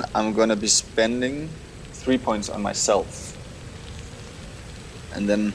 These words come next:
we, we just, we just spent. Yes. Okay, so three rounds, everybody avoided getting hit by the other engine. So we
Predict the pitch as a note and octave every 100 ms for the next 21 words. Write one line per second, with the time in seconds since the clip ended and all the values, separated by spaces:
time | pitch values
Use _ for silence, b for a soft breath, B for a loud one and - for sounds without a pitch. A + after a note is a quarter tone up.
0 | - - G#2 - G#2 G#2+ B2+ - - -
1 | - - - - - - - - G#2+ G2
2 | - - F#2 - - - - - - -
3 | - - - - - - - - - -
4 | - - - - - - - A2 G#2 -
5 | - - - C3+ A2 - D#3 F3 D3 D3
6 | E3+ - - - - - - - B2 B2+
7 | C3 A#2+ A#2+ G#2+ A2+ A#2+ B2 - - -
8 | - - - A2+ G#2+ B2 A2 G#2+ G2+ G2
9 | G2 G2+ G2+ - - - - - - -
10 | - - A#2+ A2 A2+